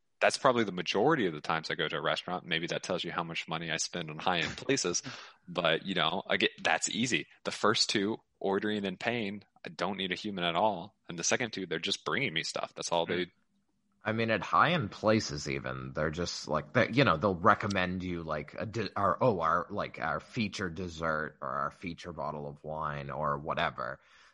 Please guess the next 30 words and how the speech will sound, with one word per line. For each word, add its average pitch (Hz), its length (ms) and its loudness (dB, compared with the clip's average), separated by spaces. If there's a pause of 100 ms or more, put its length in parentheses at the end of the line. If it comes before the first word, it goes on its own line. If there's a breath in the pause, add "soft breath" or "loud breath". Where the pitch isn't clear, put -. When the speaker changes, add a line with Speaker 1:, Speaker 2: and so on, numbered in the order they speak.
(120 soft breath)
Speaker 3:
Like, 76 460 -4 (260)
I 95 80 -2
mean, 98 120 2
I 92 100 4
feel 120 180 -2
like 80 220 2
on 98 200 4
the 85 120 -2
iPad, 78 640 6
like, 67 380 -2 (340 soft breath)
you 82 140 0
could 78 160 -2
hit, - 360 2
like, 73 200 0 (100)
recommend 95 720 4
me, 80 460 -2
like, 73 200 -6
you 85 100 -4
know, 69 120 -4
there 69 120 -4
could 82 180 -10
be, 80 80 -6
like, 71 180 -4
a 69 60 -2
recommend 90 560 0 (100)
me 78 140 0
button 82 560 2
and, 87 140 -4
like, 73 200 0
some 82 300 -4